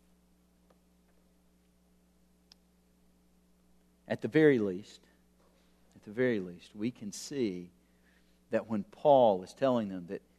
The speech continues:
you have been given Jesus, he is connecting the dots of how great, this is the greatest gift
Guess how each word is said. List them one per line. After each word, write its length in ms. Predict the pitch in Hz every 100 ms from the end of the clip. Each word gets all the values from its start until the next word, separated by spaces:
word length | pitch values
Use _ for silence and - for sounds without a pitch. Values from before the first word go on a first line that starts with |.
| _ -
you 200 | 143 123
have 140 | 98
been 200 | 110 98
given 300 | 120 107 92
Jesus, 680 | 120 127 113 92 87 - - _ _ _
he 200 | 131 120
is 140 | 98
connecting 600 | - 107 123 127 - 107
the 80 | 92
dots 640 | 90 117 113 95 - - - _ _ _ -
of 160 | 92
how 340 | - 107 92 -
great, 680 | - 101 120 117 87 - - _ _ _ _ _
this 180 | 127 -
is 120 | 104
the 420 | - 127 143 110 - -
greatest 580 | - 127 120 98 - 107
gift 420 | 131 110 90 -